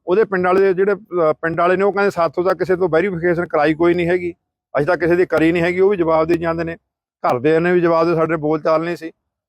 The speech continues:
ਤੇ ਇੰਨਾ ਕੁਛ ਹੋਇਆ। ਹੁਣ ਕਿੰਨੇ ਬੰਦੇ ਚੱਕੇ ਜਾ ਰਹੇ ਨੇ ਬੰਬ ਬਲਾਸਟ ਦੇ ਵਿੱਚ। ਮਾੜਾ ਜਿਹਾ ਕਿਸੇ ਦਾ ਤਾਰ ਨਾ ਪੰਜਾਬੀਆਂ ਦਾ ਵੀ, ਅ, ਲਾਤਾ ਖਾਲਿਸਤਾਨੀਆਂ ਤੇ ਉਹ ਫਲਾਂ, ਉਹਨਾਂ ਨੇ ਬੰਬ ਚਲਾਤਾ।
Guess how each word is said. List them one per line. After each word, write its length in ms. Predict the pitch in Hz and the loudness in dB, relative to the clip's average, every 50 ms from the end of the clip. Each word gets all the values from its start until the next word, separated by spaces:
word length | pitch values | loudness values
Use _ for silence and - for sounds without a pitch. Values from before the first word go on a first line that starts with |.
| _ _ _ _ _ _ _ _ - | _ _ _ _ _ _ _ _ -2
ਤੇ 180 | - 170 - - _ _ _ 123 120 - _ _ _ _ - 170 | 0 0 0 -2 _ _ _ _ -20 -20 _ _ _ _ -6 -2
ਇੰਨਾ 240 | 180 185 190 196 202 | 0 2 2 2 0
ਕੁਛ 240 | 196 190 190 160 175 | 0 0 0 0 2
ਹੋਇਆ। 380 | 175 170 170 180 185 185 190 170 | 2 2 2 2 2 2 2 0
ਹੁਣ 180 | 170 180 185 | 0 -2 -4
ਕਿੰਨੇ 260 | - - 180 185 185 | -4 -4 -4 -2 -2
ਬੰਦੇ 240 | 175 180 180 180 185 | -2 -2 -2 -2 -2
ਚੱਕੇ 260 | 175 196 202 - 185 | -2 -4 -4 -2 -2
ਜਾ 180 | 175 180 175 180 | 0 0 2 2
ਰਹੇ 120 | 180 175 | 2 0
ਨੇ 100 | 180 185 | 0 -2
ਬੰਬ 200 | 175 165 165 170 | -2 -2 -2 -2
ਬਲਾਸਟ 280 | 170 175 175 170 147 170 | 0 0 0 0 0 -2
ਦੇ 120 | 170 180 | -2 -2
ਵਿੱਚ। 240 | 170 170 170 - - - _ _ _ _ _ _ _ _ _ _ _ _ _ _ _ - 139 | -2 -4 -4 -8 -14 -20 _ _ _ _ _ _ _ _ _ _ _ _ _ _ _ -8 -4
ਮਾੜਾ 200 | 147 160 190 208 | -2 0 2 2
ਜਿਹਾ 120 | 214 208 | 2 0
ਕਿਸੇ 160 | 180 185 180 | 0 0 0
ਦਾ 120 | 185 180 175 | 2 2 0
ਤਾਰ 240 | - 180 170 165 160 | 0 0 0 0 0
ਨਾ 240 | 170 180 185 180 175 170 156 - _ _ | 0 0 -2 -2 -2 -6 -14 -20 _ _
ਪੰਜਾਬੀਆਂ 480 | - 160 165 160 156 147 151 170 170 165 | -4 -2 0 0 0 0 0 0 0 2
ਦਾ 80 | 180 180 | 0 0
ਵੀ, 260 | 165 175 180 180 180 | 2 2 2 2 2
ਅ, 20 | 185 180 175 156 151 151 175 | 2 0 0 -2 -4 -6 -4
ਲਾਤਾ 320 | 175 160 156 160 165 175 | -2 0 0 0 0 -2
ਖਾਲਿਸਤਾਨੀਆਂ 640 | 165 - 156 156 151 143 - 170 160 160 165 165 160 | -2 0 0 0 0 0 0 -2 -4 -4 -4 -6 -4
ਤੇ 100 | 147 170 | -2 0
ਉਹ 120 | 170 180 160 | 0 0 -2
ਫਲਾਂ, 240 | - 151 151 156 | -4 -4 -2 -2
ਉਹਨਾਂ 240 | 175 160 156 165 185 | -2 -2 -2 -2 -2
ਨੇ 60 | 190 | -2
ਬੰਬ 180 | 175 170 165 160 | -2 -2 -4 -2
ਚਲਾਤਾ। 360 | 165 165 160 156 160 165 165 | 0 0 0 2 0 -2 -4